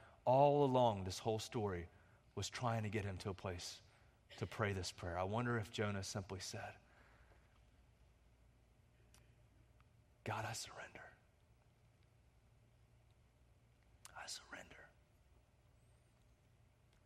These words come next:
And maybe he prayed the, the one-word prayer that God loves to hear from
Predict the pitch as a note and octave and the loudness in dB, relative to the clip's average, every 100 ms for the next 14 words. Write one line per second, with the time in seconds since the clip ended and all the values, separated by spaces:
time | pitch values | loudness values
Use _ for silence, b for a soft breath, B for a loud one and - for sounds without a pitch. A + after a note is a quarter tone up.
0 | - G#2 A#2 B2 B2+ A#2+ - A#2+ A#2+ A2+ | -4 4 4 6 4 2 4 6 6 6
1 | G#2+ G2+ G2+ - - G#2 G2 A2+ A#2+ A#2+ | 4 4 0 -8 -2 0 4 4 4 6
2 | A#2 A#2 A2 - A2+ G#2 F#2+ F#2+ - b | 6 6 4 2 4 6 2 0 -8 b
3 | b b b - - A2+ G2 G#2+ A2+ A2+ | b b b -20 -4 -2 -2 4 8 8
4 | A#2+ A2 - G2 G2+ G#2+ A2 A#2+ B2 A#2+ | 8 4 -4 -6 2 6 8 8 4 0
5 | - - A#2 - G#2 F#2+ F#2 - F#2+ F#2 | -4 -2 -2 2 0 0 -4 -4 -4 -4